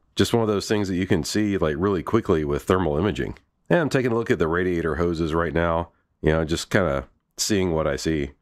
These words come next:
But yeah, I think this thing is a nifty little tool. I'm really glad I picked it up. And if you want one for yourself, there's gonna be a link for it down in the description below.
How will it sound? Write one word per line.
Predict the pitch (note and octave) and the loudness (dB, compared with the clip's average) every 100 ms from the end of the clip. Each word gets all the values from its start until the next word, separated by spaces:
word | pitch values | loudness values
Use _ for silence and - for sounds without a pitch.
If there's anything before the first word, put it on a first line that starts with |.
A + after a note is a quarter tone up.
| _ _ - | _ _ 0
But | G#2+ | 2
yeah, | F#3 C3+ | 2 -2
I | C3+ | -2
think | - G#3 | -2 0
this | F3+ F3+ | -2 0
thing | F#3+ E3 | 0 0
is | G2+ | 0
a | F2 | 0
nifty | F#2+ C#3+ - D#3+ | 0 -2 0 0
little | C#3 D3 B2 | 0 -2 -2
tool. | - D3+ A#2 C#2 - _ _ _ | 0 0 0 -4 -8 _ _ _
I'm | E2 | 0
really | A#2+ C3 | 2 0
glad | F#2 A2+ B2 | 0 0 2
I | F2 | 0
picked | - C3 | 0 0
it | D2+ | 0
up. | F2 A2+ - _ _ _ | 0 -2 -4 _ _ _
And | F2+ | 0
if | G#2 | 2
you | B2 | 2
want | C3+ C3+ | 0 0
one | D3 | -2
for | D3+ D#3 | 0 0
yourself, | G#2 - C3 D#3+ | 0 0 -2 0
there's | B2 G#2+ | 0 0
gonna | C3 | 0
be | G#2 | 0
a | F2 | 0
link | A#2 D3 | 0 0
for | F2+ | 0
it | D#2+ | 2
down | F#2 F#2+ | 0 2
in | |
the | D2 | 0
description | C2+ - C#3+ F2 C#2 | 0 0 0 0 0
below. | C#2 - C#2 A1 | 0 0 -2 -6